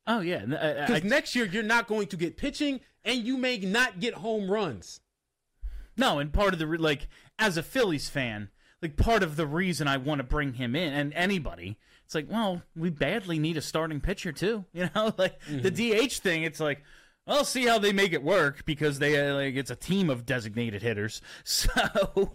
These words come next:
Speaker 1: we'll see how they make that
Speaker 2: Yeah.
Speaker 1: work. He doesn't play the field at all, except for when he pitches. If the pitching is off the table, it's like, yeah, sixty home runs, very cool.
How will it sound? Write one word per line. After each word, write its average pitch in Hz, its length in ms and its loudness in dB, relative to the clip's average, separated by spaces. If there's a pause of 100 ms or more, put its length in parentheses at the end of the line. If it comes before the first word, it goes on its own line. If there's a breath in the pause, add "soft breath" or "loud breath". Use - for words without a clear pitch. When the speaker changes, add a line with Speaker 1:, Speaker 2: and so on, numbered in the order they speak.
(220 loud breath)
Speaker 1:
we'll 185 120 2
see - 320 0
how 180 100 0
they 156 140 -2
make 151 260 -4
that 202 220 4
Speaker 2:
Yeah. 151 100 2
Speaker 1:
work. 143 180 0
He 175 120 -2
doesn't 170 320 0
play 160 180 2
the 127 100 -4
field 151 380 -2
at 127 60 2
all, 156 340 4 (180 loud breath)
except 208 480 0
for 202 120 2
when 143 180 2
he 120 80 0
pitches. 117 480 -2 (240 loud breath)
If 151 140 0
the 156 80 0
pitching 220 400 2
is 151 120 0
off 131 200 2
the 131 100 -6
table, 123 440 -2 (220 loud breath)
it's - 100 -6
like, 160 200 -2 (240 soft breath)
yeah, 220 320 2
sixty 240 560 0
home 233 240 4
runs, 202 420 2
very 147 460 2
cool. 185 500 -2